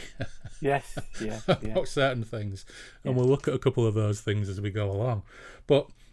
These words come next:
Speaker 1: let's get on to Wizardry and Wild Romance then. This, I, th-, I think this was originally, when we first discussed this, I think it, we came quite quickly to either Epic Pooh or,
Speaker 2: Hmm.
Speaker 1: uh, Wizardry and Wild Romance, and I don't think we ever really considered anything else, did we?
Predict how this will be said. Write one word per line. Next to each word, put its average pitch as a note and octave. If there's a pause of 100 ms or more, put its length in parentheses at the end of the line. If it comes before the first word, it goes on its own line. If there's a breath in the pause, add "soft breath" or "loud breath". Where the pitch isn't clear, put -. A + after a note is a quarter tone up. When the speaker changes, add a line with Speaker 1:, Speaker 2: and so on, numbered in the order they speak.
(120)
Speaker 1:
let's F3
get D#3+
on C#3
to C3
Wizardry A2+
and G#2+
Wild G#2+
Romance G2
then. G2
This, B2+ (380 loud breath)
I, D#3
th-, -
I -
think G3+ (280 soft breath)
this G3
was F3
originally, D#3+
when E3
we G#3
first -
discussed -
this, -
I B2+
think D3
it, C#3+
we C#3
came D#3+
quite -
quickly C#3
to A2+
either A2 (500 soft breath)
Epic -
Pooh G#2 (720 soft breath)
or, G#2+
Speaker 2:
Hmm. B2
Speaker 1:
uh, A2
Wizardry A2+
and G#2+
Wild G#2+
Romance, G#2+
and A#2
I A#2
don't F#3
think E3
we C#3
ever B2+
really A#2+
considered C3+
anything A2
else, A2+
did C3+
we? G2+